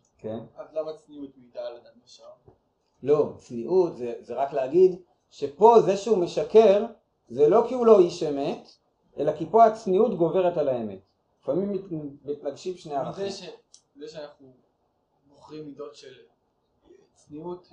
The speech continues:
Speaker 2: שהוא מפגין כלפי אותו אדם שבוחן אותו, אז אנחנו יכולים להסיק שהוא אדם ישר. אבל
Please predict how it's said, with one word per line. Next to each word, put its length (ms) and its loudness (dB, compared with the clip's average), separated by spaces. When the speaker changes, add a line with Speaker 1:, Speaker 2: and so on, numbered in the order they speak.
Speaker 2:
שהוא 480 -20
מפגין 420 -20
כלפי 540 -20
אותו 240 -20
אדם 160 -20
שבוחן 400 -20
אותו, 360 -14
אז 320 -20
אנחנו 200 -20
יכולים 220 -20
להסיק 300 -18
שהוא 180 -20
אדם 240 -18
ישר. 220 -20
אבל 160 -20